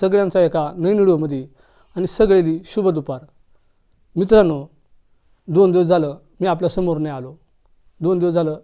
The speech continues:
आपल्याला व्हिडिओ नाही बनवला काही अडचणीमुळं, त्याबद्दल क्षमस्व, सगळ्यांक माफी मागतो. आज पुन्हा एकदा एक नवीन व्हिडिओ घेऊन आपल्यासाठी मी हजर आहे मित्रांनो. अशा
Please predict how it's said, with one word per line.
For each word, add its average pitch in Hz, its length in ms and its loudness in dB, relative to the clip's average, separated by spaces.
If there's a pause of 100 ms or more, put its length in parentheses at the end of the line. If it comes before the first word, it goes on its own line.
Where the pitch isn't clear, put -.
(100)
आपल्याला 170 260 -4
व्हिडिओ 165 260 -2
नाही 175 140 0
बनवला 135 380 -8 (1200)
काही 202 140 6
अडचणीमुळं, 143 640 -4 (440)
त्याबद्दल 147 420 -2 (240)
क्षमस्व, 156 560 -4 (120)
सगळ्यांक 151 340 -4 (220)
माफी 170 220 -4
मागतो. 135 440 -10 (1120)
आज 160 200 0 (300)
पुन्हा 185 180 0
एकदा 139 240 -4 (180)
एक 170 180 -4
नवीन 175 140 0
व्हिडिओ 165 220 0
घेऊन 143 260 -4 (160)
आपल्यासाठी 151 440 -8
मी 143 160 -10
हजर 170 260 0
आहे 160 80 0
मित्रांनो. 127 380 -12 (1900)
अशा 208 300 2